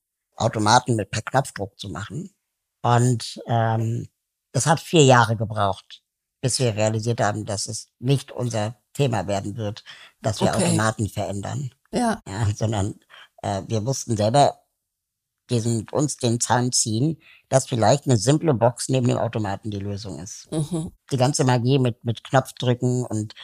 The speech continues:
Speaker 1: Bildschirm und alle feiern, das war nicht die Idee. Und dann noch mal einen Schritt zurückzugehen und zu sagen, „Was ist denn der Kern deiner Idee?“
Speaker 2: Mhm.
Speaker 1: Pfandbons spenden und nicht Knöpfe drücken.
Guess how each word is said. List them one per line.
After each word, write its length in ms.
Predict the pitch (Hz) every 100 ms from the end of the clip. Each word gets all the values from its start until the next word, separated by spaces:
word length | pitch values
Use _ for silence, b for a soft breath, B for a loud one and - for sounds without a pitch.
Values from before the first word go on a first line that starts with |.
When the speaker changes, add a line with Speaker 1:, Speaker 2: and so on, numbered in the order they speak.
| B _
Speaker 1:
Bildschirm 580 | 135 135 - 135 127 123
und 140 | 113
alle 220 | - 117 -
feiern, 580 | 127 147 123 135 135 _ _ _ _ -
das 260 | 135 -
war 220 | 127 135 147
nicht 240 | 143 -
die 120 | 120
Idee. 380 | 117 131 107 98 _ b b b b -
Und 240 | 131 131
dann 300 | 135 156 156
noch 140 | 139 135
mal 80 | 151
einen 100 | 131
Schritt 240 | - -
zurückzugehen 680 | 131 156 190 - 127 123 120
und 100 | 117
zu 40 | 120
sagen, 100 | 120
„Was 140 | 151
ist 120 | 156
denn 120 | 151
der 100 | 123
Kern 380 | 120 - 165 175
deiner 240 | 123 107 101
Idee?“ 520 | 107 101 107 113 147
Speaker 2:
Mhm. 420 | 240 202 220 208 214
Speaker 1:
Pfandbons 460 | 143 160 127 110 -
spenden 440 | 107 113 - 87
und 100 | 120
nicht 180 | 131 -
Knöpfe 280 | 135 127 117
drücken. 420 | 104 104 165 185